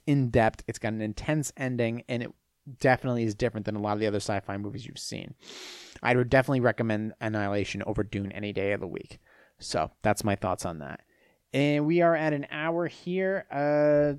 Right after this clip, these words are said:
little off this week, but that's okay. Just a lot on my mind. If you have other questions or concerns or comments or other things you want me to bring up on the podcast,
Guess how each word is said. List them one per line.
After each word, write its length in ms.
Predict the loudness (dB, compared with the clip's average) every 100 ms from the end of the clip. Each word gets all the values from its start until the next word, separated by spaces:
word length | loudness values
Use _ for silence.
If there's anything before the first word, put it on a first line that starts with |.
| -8
little 200 | -10 -10
off 240 | -6 -6
this 220 | -6 -6 -2
week, 180 | -2 -2
but 240 | -4 -4
that's 220 | -10 -8
okay. 540 | -12 -6 -2 -2 -4 -8
Just 220 | -16 -14
a 20 |
lot 240 | -10 -6 -6
on 80 | -6
my 100 | -6
mind. 440 | -4 -4 -4 -6 _ _ _ _ _ -18 -18 _ _ _ _ _ _ _ _ _ _
If 160 | 2 8
you 80 |
have 120 | 10 10
other 140 | 8
questions 420 | 8 4 6 2
or 60 | 2
concerns 560 | 2 4 6 8 6
or 60 | 2
comments 480 | 2 0 2 0 2
or 80 | 2
other 100 | 4
things 220 | 2 2
you 80 | 4
want 160 | 4
me 80 | 4
to 100 | 2
bring 220 | 2 2
up 120 | 2
on 80 | 2
the 80 | 2
podcast, 520 | 4 2 4 0 0